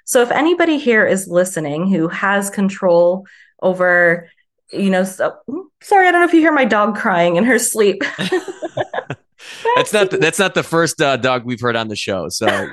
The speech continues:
Speaker 2: all good, Morgan.
Speaker 1: <laughs> So I,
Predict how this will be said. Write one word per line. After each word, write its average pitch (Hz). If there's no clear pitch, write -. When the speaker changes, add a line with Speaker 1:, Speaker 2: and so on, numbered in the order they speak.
Speaker 2:
all 135
good, 131
Morgan. 107
Speaker 1:
<laughs> 233
So -
I, 247